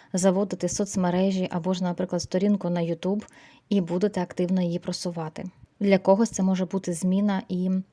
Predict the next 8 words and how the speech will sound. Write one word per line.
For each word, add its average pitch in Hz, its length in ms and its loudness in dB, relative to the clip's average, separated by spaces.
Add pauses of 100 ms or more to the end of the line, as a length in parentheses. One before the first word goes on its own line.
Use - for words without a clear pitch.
(140)
політичних 196 600 0
поглядів. 165 480 -6 (400)
Звернення 202 600 6
до 190 100 0
астрології, 185 840 -2
впровадження 196 600 2
нейромереж 185 720 2
та, 190 300 -4